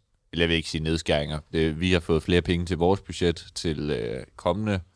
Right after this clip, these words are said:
kommende halvår, efter vi lige tager en,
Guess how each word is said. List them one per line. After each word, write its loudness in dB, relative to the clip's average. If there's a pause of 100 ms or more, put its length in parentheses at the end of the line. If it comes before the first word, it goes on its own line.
(1200)
kommende 6
halvår, 10
efter 4
vi 2
lige 2
tager 4
en, 0